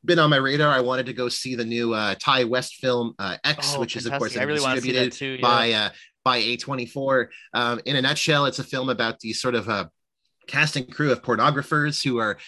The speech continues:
Speaker 1: going off to film a, a new porn film, and they kind of s-, go stay at this sort of, I guess it takes place in sort of, like, the southern United States, very much in the aim of, of aping, like, To-, Tobe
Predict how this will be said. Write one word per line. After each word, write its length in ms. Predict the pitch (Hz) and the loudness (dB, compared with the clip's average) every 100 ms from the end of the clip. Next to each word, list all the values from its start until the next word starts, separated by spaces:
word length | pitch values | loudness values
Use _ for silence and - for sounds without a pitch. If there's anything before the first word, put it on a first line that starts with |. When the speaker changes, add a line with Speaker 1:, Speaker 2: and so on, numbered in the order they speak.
| - | -8
Speaker 1:
going 220 | 120 139 127 | -2 0 0
off 180 | 127 | -2
to 100 | - | -4
film 320 | 120 127 117 110 | -6 -2 -2 -4
a, 220 | 95 92 - - | -6 -8 -12 -10
a 60 | |
new 140 | 113 113 | -6 -6
porn 340 | - 151 151 | -2 0 0
film, 380 | 147 156 147 147 - - - | 0 0 0 -2 -8 -12 -4
and 220 | 123 120 | 0 0
they 100 | 123 | 0
kind 220 | 131 135 | 0 -2
of 60 | 131 | 0
s-, 180 | - - | -4 -4
go 120 | 113 | -6
stay 340 | 123 - 135 135 | -6 -2 0 0
at 100 | 120 | -2
this 140 | 113 | -4
sort 180 | - 123 | -4 -2
of, 160 | 107 - - - | -4 -8 -20 -8
I 120 | 117 | -6
guess 220 | 117 131 | -2 -2
it 120 | 123 - | -2 -4
takes 180 | 120 | -8
place 300 | - 120 110 | -6 -4 -4
in 60 | 101 | -6
sort 180 | - 107 | -8 -8
of, 80 | 101 | -8
like, 160 | 98 | -8
the 40 | - | -8
southern 340 | - 113 110 | -4 -4 -4
United 180 | 107 104 | -6 -6
States, 320 | - 110 - - - | -6 -8 -8 -14 -2
very 220 | 196 208 | 2 4
much 240 | 180 165 | 4 4
in 80 | 156 | 2
the 120 | 135 | -2
aim 240 | - 117 127 | -4 -4 -2
of, 140 | 113 - 117 110 - | -4 -6 -10 -8 -8
of 160 | 117 110 - | -6 -6 -6
aping, 260 | 127 123 | -6 -4
like, 120 | 110 | -8
To-, 320 | - 123 113 - | -4 -4 -4 -6
Tobe 220 | - 117 | -6 -4